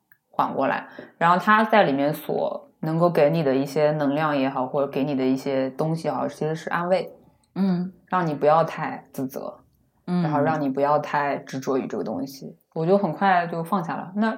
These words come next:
Speaker 1: 这个结果已经造成了，你改变不了啊，
Speaker 2: <laughs>
Speaker 1: 那就不想了呀。
Speaker 2: 嗯，
Speaker 1: 前段时间说的不好听，
Speaker 2: 嗯。
Speaker 1: 就是他被骗钱了嘛。
Speaker 2: 啊，很多吗？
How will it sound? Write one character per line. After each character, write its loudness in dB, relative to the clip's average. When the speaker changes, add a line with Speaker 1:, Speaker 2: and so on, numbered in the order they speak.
Speaker 1:
这 2
个 6
结 6
果 8
已 6
经 4
造 8
成 0
了， 4
你 6
改 4
变 4
不 4
了 8
啊， 0
Speaker 2:
<laughs> 4
Speaker 1:
那 6
就 8
不 6
想 4
了 4
呀。 4
Speaker 2:
嗯， 0
Speaker 1:
前 4
段 8
时 2
间 8
说 4
的 8
不 6
好 8
听， 2
Speaker 2:
嗯。 -2
Speaker 1:
就 10
是 8
他 0
被 8
骗 8
钱 4
了 -2
嘛。 -4
Speaker 2:
啊， 6
很 4
多 8
吗？ 2